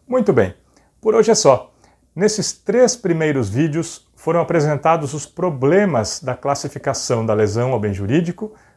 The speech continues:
no conceito tripartido de delito. No próximo episódio, eu vou apresentar um conceito que pode ser muito útil para a valoração e classificação da lesão ao bem jurídico.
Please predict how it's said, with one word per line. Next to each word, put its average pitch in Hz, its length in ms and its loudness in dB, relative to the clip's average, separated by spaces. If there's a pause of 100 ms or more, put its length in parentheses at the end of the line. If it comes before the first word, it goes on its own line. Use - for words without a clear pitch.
no 185 100 -8
conceito 180 480 0
tripartido 156 640 -4
de 139 80 -6
delito. 127 500 -6 (460)
No 113 100 -8
próximo 147 360 2
episódio, 113 520 0 (380)
eu 135 80 -4
vou 175 120 0
apresentar 185 380 0
um 202 60 0
conceito 190 580 -2
que - 120 -20
pode 180 240 -6
ser 170 200 -2
muito 180 640 -2
útil 190 500 -4
para 156 340 2
a 139 40 2
valoração 190 840 2
e 180 80 -2
classificação 180 1200 -4
da 160 100 2
lesão 139 280 2
ao 135 80 2
bem 123 140 -2
jurídico. 98 480 -6